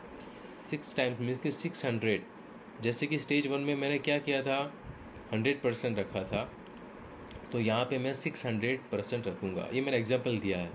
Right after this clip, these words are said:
ठीक है। अब ये सिक्स, सिक्स हंड्रेड कैसे आए,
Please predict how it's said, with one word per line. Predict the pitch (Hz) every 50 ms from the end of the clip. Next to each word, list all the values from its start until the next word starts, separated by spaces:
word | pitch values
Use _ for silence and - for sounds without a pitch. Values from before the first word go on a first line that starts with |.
| - - -
ठीक | 117 113 -
है। | 113 92 - - - - - - - - - - - - - - - -
अब | 117 117
ये | 131 139 143 135 -
सिक्स, | - - 147 -
सिक्स | - - - 151 147 - 151
हंड्रेड | 135 131 147 147 147
कैसे | - 120 120 - 151
आए, | 143 139 139 139 139 135 123